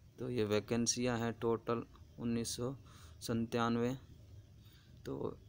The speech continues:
इसके अलावा इसमें ड्राइवर के लिए भी वैकेंसीज आई हैं। तो ड्राइवर के लिए चलो देखते हैं। ड्राइवर के लिए कुल टोटल वैकेंसी हैं नौ सौ तैंतीस और इसके लिए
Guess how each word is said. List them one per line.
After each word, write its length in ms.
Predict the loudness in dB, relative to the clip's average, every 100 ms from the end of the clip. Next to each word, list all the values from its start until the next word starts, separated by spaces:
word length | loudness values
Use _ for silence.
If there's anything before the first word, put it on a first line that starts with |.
| -12 -6
इसके 300 | -4 0 2
अलावा 420 | 4 2 0 -4 -12 -12
इसमें 400 | -8 -2 -2 -2 -4 -12 -10
ड्राइवर 420 | -2 0 2 0 2
के 140 | 2
लिए 180 | 2 2
भी 180 | 0 -2 -10 -20 -20 -20 -6
वैकेंसीज 520 | -6 -2 -4 -2 0
आई 200 | 0 0
हैं। 220 | -2 -4 -4
तो 120 | -4
ड्राइवर 400 | 0 0 0 -2
के 140 | -2 -4
लिए 140 | -4
चलो 240 | -2 -2 0
देखते 360 | -2 -4 -4
हैं। 180 | -4 -6 -10 -20 -20 -20 -14 -2
ड्राइवर 340 | 2 4 2
के 120 | 2
लिए 140 | -2 -2 0
कुल 220 | 0 2
टोटल 300 | 4 2 2 0
वैकेंसी 540 | 0 2 0 0 0
हैं 140 | 0 2
नौ 200 | 2 0
सौ 200 | -2 -4
तैंतीस 640 | 0 -2 0 -2 -2 -4 -10 -20 -20 -20 _ -20 -20 -20 -6
और 160 | -2 -2
इसके 260 | -2 -2
लिए 340 | 2 2 2